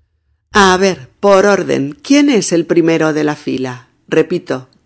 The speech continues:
¿quién está el primero? Dicen que Dalí, el genial pintor surrealista, estaba loco.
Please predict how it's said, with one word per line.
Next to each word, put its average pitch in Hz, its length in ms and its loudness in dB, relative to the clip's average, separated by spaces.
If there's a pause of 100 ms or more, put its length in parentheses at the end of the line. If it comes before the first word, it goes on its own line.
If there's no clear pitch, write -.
(100)
¿quién 226 320 2
está 214 300 0
el 196 120 2
primero? 131 640 -4 (2250)
Dicen 175 560 -2
que 143 160 -6
Dalí, 131 560 0 (240)
el 185 180 2
genial 165 640 -2
pintor 147 500 -6
surrealista, 151 1000 -8 (240)
estaba 143 500 -6
loco. 113 540 -10